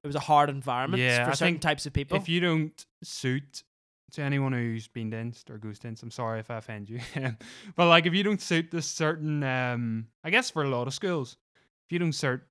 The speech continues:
Speaker 2: s-, suit this certain persona,
Speaker 1: Yeah, the
Speaker 2: you're gonna
Speaker 1: ide-,
Speaker 2: find it hard.
Speaker 1: the ideal type of person f-, that, that fits in, whatever that means, to that school is, um, good Inchmarlow, the
Speaker 2: Yeah.
Speaker 1: prep, the prep school.
Speaker 2: Rugby.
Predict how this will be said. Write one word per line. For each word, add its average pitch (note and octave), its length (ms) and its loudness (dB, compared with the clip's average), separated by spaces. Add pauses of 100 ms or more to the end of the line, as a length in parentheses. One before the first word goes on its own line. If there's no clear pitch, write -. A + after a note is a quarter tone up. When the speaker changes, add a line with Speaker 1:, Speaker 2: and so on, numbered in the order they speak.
(100)
Speaker 2:
s-, - 300 -10
suit B2 420 -4
this C3 160 -8
certain A#2 480 -6
persona, B2 720 -6
Speaker 1:
Yeah, G#3 140 2 (160)
the F#3 80 6
Speaker 2:
you're A3 120 10
gonna B3 140 4
Speaker 1:
ide-, - 40 -2
Speaker 2:
find B2+ 160 -2
it A2+ 60 -2
hard. G#2+ 240 -2
Speaker 1:
the F3+ 80 2
ideal A3 320 0
type G3+ 220 -2
of D#3+ 100 -12
person D#3 480 -4
f-, - 80 -20 (120)
that, D3 280 -2
that D3 220 -4
fits - 400 -6
in, F3 260 -2
whatever D#3 220 -4
that C#3+ 200 -2
means, D#3+ 260 -6
to D#3 80 -12
that C#3 180 -6
school C#3+ 420 -6
is, C3+ 460 -6 (420)
um, C3+ 380 -10
good E3 120 4
Inchmarlow, D#3 600 0
the - 240 -6
Speaker 2:
Yeah. B2+ 120 2
Speaker 1:
prep, D#3 200 0
the D3+ 80 -6
prep - 300 -4
school. G3 420 0
Speaker 2:
Rugby. B2 520 -4